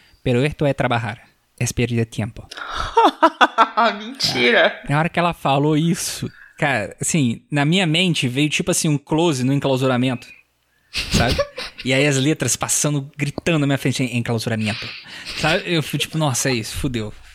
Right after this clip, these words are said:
Speaker 1: fudeu." Botei a mão
Speaker 2: É
Speaker 1: no
Speaker 2: agora que eu vou morrer. <laughs>
Speaker 1: Botei até a mão em cima da mesa pra revista já. <laughs> É isso, vou morrer. Vou morrer na Argentina, que essa mulher não tá acostumada com policial, não, não tem outra explicação isso, cara. E aí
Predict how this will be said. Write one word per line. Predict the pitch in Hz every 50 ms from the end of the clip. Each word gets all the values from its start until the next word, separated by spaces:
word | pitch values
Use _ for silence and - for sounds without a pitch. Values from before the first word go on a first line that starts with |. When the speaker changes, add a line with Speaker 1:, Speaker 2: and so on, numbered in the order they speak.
| -
Speaker 1:
fudeu." | - 135 127 113 104
Botei | 117 120 - - 151
a | 143
mão | 139 143
Speaker 2:
É | 294
Speaker 1:
no | 285
Speaker 2:
agora | 285 - 240 254 294 277 320
que | 330 -
eu | 311 285
vou | 302 254
morrer. | 247 247 285 277 233 - 311 - -
<laughs> | 466 - -
Speaker 1:
Botei | 269 262 - -
até | 165 - 214
a | 214
mão | 220 233
em | 220
cima | - - 214
da | 202 180 160
mesa | 165 170 160
pra | 156 160
revista | 143 151 131 120 123 123 - - 113
já. | 113 110 113
<laughs> | - - - - - - - 392 - - - 226 - - - - - _ _ _ _ _ _ _ _
É | 170 156
isso, | 139 135 - - -
vou | - 165 175
morrer. | 180 175 143 147 160 - - - - - - - _
Vou | 202 196
morrer | 156 156 190 185
na | 170
Argentina, | 151 151 143 127 - 139 127 127 120
que | 135
essa | 127 - - 175 160
mulher | 156 156 170 175
não | 165
tá | 165 170
acostumada | 160 - 254 247 - 175 147 139 139 143 139
com | 139
policial, | - 147 139 202 - - 143 131 135
não, | 131 131 139
não | 139 - - 147 143
tem | 170 170
outra | 180 180 - 190
explicação | 170 160 156 147 - - - 151 151
isso, | 151 151 147 -
cara. | - 131 - 156 - - - - - - - - - - - - - - - - - - -
E | 170 147 165
aí | 175 175 170 156 151